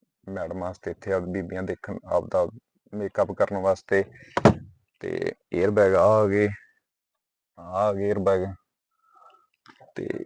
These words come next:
에ਅਰਬੈਗ ਵੀ ਕਾਫੀ ਇਹਦੇ ਚ। ਤੇ ਡੈਸ਼ਬੋਰਡ ਦੀ ਬਹੁਤ ਨਵੀਂ ਸੋਹਣੀ ਗੱਡੀ ਆ, ਕੁੱਲ ਮਿਲਾ ਕੇ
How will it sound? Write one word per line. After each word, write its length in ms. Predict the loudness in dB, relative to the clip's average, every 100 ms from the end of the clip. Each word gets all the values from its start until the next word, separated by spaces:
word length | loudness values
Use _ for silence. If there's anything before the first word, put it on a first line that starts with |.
| -2
에ਅਰਬੈਗ 360 | 0 2 2 0
ਵੀ 100 | 0
ਕਾਫੀ 380 | 0 0 0 -2
ਇਹਦੇ 240 | 0 0
ਚ। 100 | -2 -10 -14 _ _ _ _ _ _ _ _ _ _ _ _ _ _
ਤੇ 180 | -20 -16 -4
ਡੈਸ਼ਬੋਰਡ 460 | 6 6 8 6 6
ਦੀ 80 | 6
ਬਹੁਤ 240 | 6 4
ਨਵੀਂ 240 | 2 -6
ਸੋਹਣੀ 340 | -6 -2 2 4
ਗੱਡੀ 240 | 2 2
ਆ, 80 | -2 -2 _ _
ਕੁੱਲ 220 | -2 0
ਮਿਲਾ 200 | -2 -4
ਕੇ 200 | -4